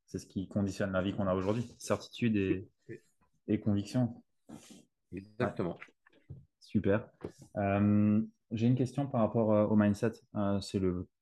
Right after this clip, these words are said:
Speaker 1: on va dire le quatre-vingts pour cent, euh, plus important dans, dans les piliers que, que tu donnes. Euh, qu'est-ce qui, selon toi, aujourd'hui, fait le mindset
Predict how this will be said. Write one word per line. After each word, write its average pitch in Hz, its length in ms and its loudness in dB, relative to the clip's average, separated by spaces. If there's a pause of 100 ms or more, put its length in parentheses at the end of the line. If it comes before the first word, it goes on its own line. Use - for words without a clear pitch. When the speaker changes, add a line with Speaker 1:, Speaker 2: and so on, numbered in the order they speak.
(280)
Speaker 1:
on 101 60 -4
va 101 180 2
dire 104 180 4
le 98 80 2
quatre-vingts 101 380 0
pour 104 160 -6
cent, 104 300 4
euh, 95 680 0 (440)
plus 107 180 0
important 107 420 2
dans, 92 360 0
dans 92 120 -4
les 92 120 -2
piliers 101 280 0
que, 92 320 0
que - 140 -6
tu 95 200 -6
donnes. 123 320 4 (520)
Euh, 101 240 4
qu'est-ce 110 220 -2
qui, 113 80 -4
selon 110 260 0
toi, 123 160 2
aujourd'hui, 110 340 2
fait 117 600 2
le 101 120 0
mindset 98 480 2